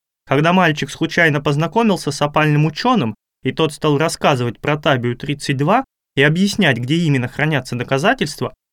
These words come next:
вы прибегли к крайним мерам. Приказали убить того учёного. Несчастный Александр Сергеевич.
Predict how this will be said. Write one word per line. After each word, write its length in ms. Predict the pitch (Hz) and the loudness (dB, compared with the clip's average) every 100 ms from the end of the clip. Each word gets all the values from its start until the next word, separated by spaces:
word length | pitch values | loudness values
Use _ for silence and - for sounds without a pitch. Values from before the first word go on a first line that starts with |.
| _ _ - | _ _ -6
вы 200 | 120 123 | -4 -2
прибегли 500 | 190 170 156 175 190 | -2 0 0 0 -4
к 60 | |
крайним 400 | - 208 135 160 | 0 2 4 4
мерам. 380 | 180 139 107 101 _ _ _ _ _ - | 4 2 0 -6 _ _ _ _ _ -6
Приказали 380 | 135 139 143 170 | -2 2 2 4
убить 360 | 190 135 127 | 2 0 -4
того 260 | - 165 147 | -2 2 2
учёного. 600 | 135 - 120 104 101 - _ _ _ _ _ _ _ - | 0 -2 -4 -4 -8 -14 _ _ _ _ _ _ _ -8
Несчастный 520 | 131 - 143 127 139 | -4 0 0 0 -2
Александр 460 | 135 - 151 131 131 | -2 -2 0 0 -4
Сергеевич. 800 | - 139 131 135 107 107 - | -6 -4 0 0 0 -6 -18